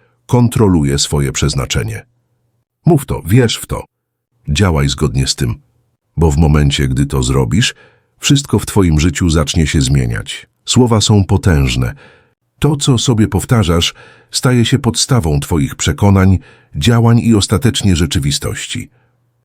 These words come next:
Przez lata mogłeś wypowiadać słowa wątpliwości i ograniczeń, ale teraz zaczynasz mówić te siedem potężnych afirmacji każdego dnia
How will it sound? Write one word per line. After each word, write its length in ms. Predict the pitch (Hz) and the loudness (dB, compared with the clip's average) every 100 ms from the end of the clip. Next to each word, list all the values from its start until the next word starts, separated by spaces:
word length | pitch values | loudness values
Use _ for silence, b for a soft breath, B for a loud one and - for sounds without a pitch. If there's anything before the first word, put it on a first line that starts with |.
| _ | _
Przez 240 | - 92 | -2 0
lata 260 | 101 120 98 | 2 2 2
mogłeś 380 | 82 80 82 71 | 0 2 0 0
wypowiadać 540 | 82 87 87 82 73 | 0 0 0 0 -2
słowa 300 | - 92 80 | -2 0 0
wątpliwości 880 | 76 87 - 82 73 92 - 98 - | 0 0 0 -2 0 -2 -2 -4 -2
i 80 | 87 | 0
ograniczeń, 680 | 73 71 69 62 - 50 52 - _ _ _ | 0 0 -2 -2 -6 -8 -12 -16 _ _ _
ale 200 | - 71 | -2 -2
teraz 340 | 71 95 90 76 | 2 2 2 0
zaczynasz 520 | 71 71 85 76 76 | -2 0 2 2 2
mówić 300 | 82 73 - | 2 0 -2
te 120 | 73 | -2
siedem 400 | - 98 87 80 | 0 0 2 0
potężnych 580 | 80 76 82 76 76 71 | 0 0 2 2 0 -2
afirmacji 600 | 71 76 76 71 - 71 | -2 0 2 0 -2 -4
każdego 500 | - 78 78 67 69 | -2 -2 -2 -2 -2
dnia 260 | 73 67 | 0 -2